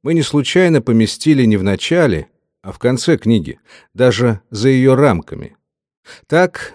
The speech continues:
виновник и организатор этой трагедии будет очевиден. Именно в таком порядке –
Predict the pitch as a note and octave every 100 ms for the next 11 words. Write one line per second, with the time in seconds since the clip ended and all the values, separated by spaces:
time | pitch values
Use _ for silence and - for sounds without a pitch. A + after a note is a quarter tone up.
0 | - D#2 F2+ D#3 D3+ D#3+ - - A#2 G#2
1 | F2+ G2+ G#2 A2+ A#2+ F#2 - - F#2+ F2+
2 | - A2 A2 F3+ C#3 D3+ C#3 - _ _
3 | _ D3+ D3+ D3+ - C3+ - C#3+ A#2+ F#2
4 | D2+ A#1 - _ _ _ _ _ _ _
5 | _ _ D3+ E3+ F3 E3+ - E3 D#3+ F3+
6 | D3 - G2 C3+ C3 - D#2